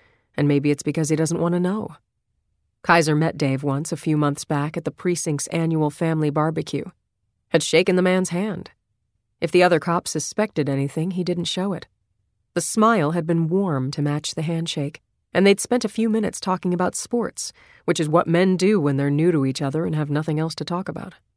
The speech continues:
Kim stirs again, opens one eye, peers up at him. "What time is it?" "Don't worry," he says. He knows the drill.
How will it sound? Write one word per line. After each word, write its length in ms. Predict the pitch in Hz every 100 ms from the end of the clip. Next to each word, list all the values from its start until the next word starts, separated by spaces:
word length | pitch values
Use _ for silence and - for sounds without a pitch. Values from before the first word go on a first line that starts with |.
| _ _ _ _ _ _ _ _ _ _ _
Kim 240 | - 156 147
stirs 400 | - 160 156 151
again, 440 | 143 135 147 151 - _ -
opens 340 | 175 175 170 156
one 200 | 160 160
eye, 340 | 139 139 165 _ _ _
peers 320 | - 170 165 156
up 160 | 160
at 80 | 151
him. 180 | 143 139 _ _ _ _ _ _ _ _ _
"What 140 | - 208
time 320 | - 175 196
is 140 | 190
it?" 260 | - 180 _ _ _ _ _ _ _ _ _ -
"Don't 240 | 165 165
worry," 400 | 135 131 139 - _ _
he 140 | -
says. 400 | 143 147 139 - - _ _ _ _ _ _
He 120 | - 156
knows 220 | 139 131
the 80 | 143
drill. 380 | 147 139 160